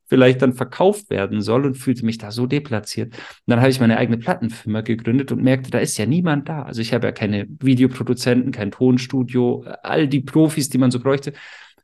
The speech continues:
Und dann bin ich wieder gesprungen gegen die Ratschläge von allen und wieder wuchsen mir Flügel und wieder kamen all die Menschen von selbst. Dann kamen Webdesigner, Videoproduzenten,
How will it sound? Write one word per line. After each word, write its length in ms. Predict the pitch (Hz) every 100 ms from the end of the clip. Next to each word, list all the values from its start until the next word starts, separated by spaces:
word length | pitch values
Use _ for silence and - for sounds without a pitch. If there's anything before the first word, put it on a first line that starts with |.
| _
Und 180 | - 175
dann 180 | 208 220
bin 120 | 208
ich 140 | 180 -
wieder 240 | 247 208
gesprungen 760 | 120 - - 92 95 120 127 _
gegen 300 | 151 139 135
die 80 | 127
Ratschläge 480 | 117 117 - 117 110
von 160 | 117
allen 380 | 110 107 113 131 - -
und 320 | 175 180 160
wieder 480 | 165 214 247 143 - - _ _ _
wuchsen 580 | - 98 147 185 - 175
mir 140 | 170 156
Flügel 460 | - 180 226 202
und 260 | - 160 147
wieder 280 | 208 254 220
kamen 440 | - 160 180 202
all 180 | - 180
die 100 | 175
Menschen 420 | 170 180 175 185
von 200 | 190 180
selbst. 380 | 180 - 208 -
Dann 100 | 160
kamen 380 | 165 175 170 160
Webdesigner, 760 | 165 - 170 156 156 160 147
Videoproduzenten, 1080 | 160 165 160 160 156 143 165 151 160 156 147